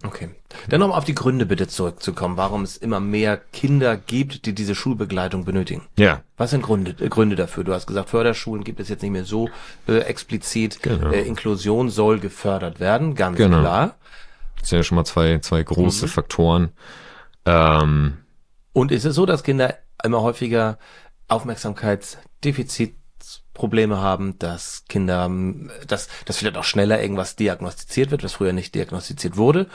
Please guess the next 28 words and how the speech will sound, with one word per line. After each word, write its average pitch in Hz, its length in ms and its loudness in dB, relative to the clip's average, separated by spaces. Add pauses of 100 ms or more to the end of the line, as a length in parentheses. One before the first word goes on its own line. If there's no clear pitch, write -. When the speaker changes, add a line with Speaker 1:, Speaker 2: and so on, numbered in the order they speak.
(200)
Speaker 1:
oder 113 220 4
wird 107 140 -4
einfach 101 340 -2 (240)
aufmerksamer 104 920 0
auf 95 140 -6
so 98 140 -2
etwas - 380 -6
geachtet, - 600 -6
worauf 92 300 -4
früher 92 260 -4
vielleicht - 320 -6
nicht 101 180 -2
geachtet 90 320 -2
wurde? 104 260 0 (560)
Speaker 2:
Also 87 200 4
es 78 100 2
wird 87 120 2
deutlich 95 260 6
aufmerksamer 76 680 4
drauf - 240 0
geachtet - 560 -2
und 76 240 4
wir 85 80 4
haben 80 80 6
deutlich 76 280 4
mehr, 76 260 6
mehr, 71 380 4
mehr 71 420 2